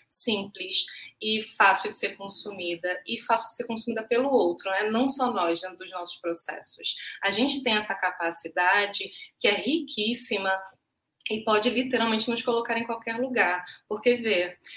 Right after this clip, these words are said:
mesmo ne-, nessa visão limitante que o Eliezer citou aí, de ser, de sermos interpretados como pessoas que criam texto na interface, por exemplo, a gente sempre tenta tutoriar as pessoas, né,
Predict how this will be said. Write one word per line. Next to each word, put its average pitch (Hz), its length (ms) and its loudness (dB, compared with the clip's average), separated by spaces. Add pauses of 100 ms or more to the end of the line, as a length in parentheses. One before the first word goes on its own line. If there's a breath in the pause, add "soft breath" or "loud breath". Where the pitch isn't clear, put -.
(200 loud breath)
mesmo 277 420 4
ne-, 196 440 2
nessa 196 260 2
visão 190 360 -2
limitante 208 800 0
que - 120 -10
o 185 40 -2
Eliezer 180 360 -4
citou 180 320 -6
aí, 214 320 0
de 240 100 -8
ser, 185 600 -4
de - 80 -6
sermos 180 420 -4
interpretados 175 680 -6
como 180 180 -8
pessoas 180 280 -6
que - 140 -16
criam 175 180 -8
texto 175 300 -6
na 170 80 -8
interface, 208 800 2
por 165 160 -4
exemplo, 190 680 -4 (340 soft breath)
a 208 100 2
gente 320 220 6
sempre 349 460 4
tenta 185 260 0
tutoriar 185 420 2
as 175 140 2
pessoas, 170 500 0
né, 180 60 -2